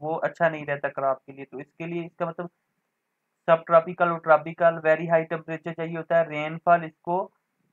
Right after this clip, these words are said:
चाहिए उतनी ज़्यादा नहीं चाहिए, और ख़ासकर इसको rainfall शुरू के वक्त, ग्रो करने के वक्त चाहिए, ripening के वक्त इसको rainfall नहीं चाहिए, ठीक है। ये देखिए, unfavorable factor इसके लिए क्या हो जाएंगे,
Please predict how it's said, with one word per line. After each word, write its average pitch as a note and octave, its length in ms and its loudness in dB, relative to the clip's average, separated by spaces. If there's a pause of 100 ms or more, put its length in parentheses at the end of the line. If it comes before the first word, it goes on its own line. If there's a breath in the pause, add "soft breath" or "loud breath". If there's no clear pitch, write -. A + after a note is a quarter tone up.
(180)
चाहिए D#3+ 340 4
उतनी E3+ 320 -6
ज़्यादा E3 260 2
नहीं E3 200 -4
चाहिए, E3 360 -6
और F3 240 -4
ख़ासकर E3+ 460 6
इसको E3+ 200 -10
rainfall D#3 560 -2
शुरू F3+ 280 -6
के E3+ 140 -10
वक्त, D3+ 360 -4
ग्रो D#3 180 -4
करने D#3+ 280 -8
के D#3+ 80 -12
वक्त D#3 240 -8
चाहिए, D#3+ 260 -4
ripening D#3 440 0
के F3 100 -10
वक्त D#3 260 -8
इसको D3+ 220 -14
rainfall D3 480 -2 (100)
नहीं D#3 180 -12
चाहिए, C3+ 300 -14
ठीक F#3 260 -14
है। A#2+ 60 -10 (680)
ये F#3 80 -4
देखिए, F#3 260 -8
unfavorable F#3+ 760 0
factor F3+ 340 -6
इसके F3+ 260 -10
लिए F3+ 140 -4
क्या F3+ 180 2
हो D#3+ 100 2
जाएंगे, D3+ 400 -6